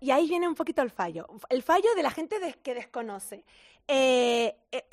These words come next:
genial que me hayas marcado esto, porque sí que es verdad que obviamente para empezar a trabajar, eh, la técnica es lo primero, o sea,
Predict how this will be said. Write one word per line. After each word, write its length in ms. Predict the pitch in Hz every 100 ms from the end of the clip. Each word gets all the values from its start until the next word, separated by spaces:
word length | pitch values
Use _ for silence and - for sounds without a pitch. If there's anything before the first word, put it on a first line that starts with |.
| 233
genial 320 | 247 233 269
que 80 | 359
me 80 | 349
hayas 160 | 311
marcado 400 | 285 254 233 220
esto, 440 | 220 302 - 294 403
porque 520 | 254 220 220 202 190 -
sí 140 | -
que 80 | 254
es 60 | 285
verdad 400 | 277 262 294 349 _ _ _
que 180 | 247 214 233
obviamente 640 | 233 269 277 269 302 285
para 180 | - 190
empezar 300 | 185 - 214
a 40 |
trabajar, 640 | 233 262 247 - 247 202 -
eh, 100 | 208
la 140 | 196
técnica 380 | 190 208 240 247
es 80 | 277
lo 320 | 196 180 170
primero, 440 | 175 170 220 269 160
o 60 |
sea, 240 | 160 165